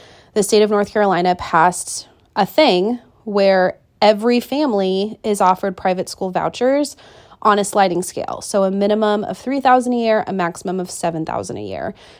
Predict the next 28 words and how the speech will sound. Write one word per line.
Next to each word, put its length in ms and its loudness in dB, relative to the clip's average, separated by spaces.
just 160 -10
kinda 160 2
depending 480 -2
on 140 -4
where 140 -4
we 120 -4
fall. 420 -2
So 640 2
that's 280 -6
amazing. 540 -6
<laughs> 180 -20
That's, 340 0
like, 400 4
a 80 0
huge 380 2
difference, 600 -4
right? 360 2
So 480 2
we 220 -2
went, 520 0
and 160 -4
we're 120 2
obsessed 360 -2
with 120 -8
the 80 0
school, 460 2
and, 180 -2
like, 260 -6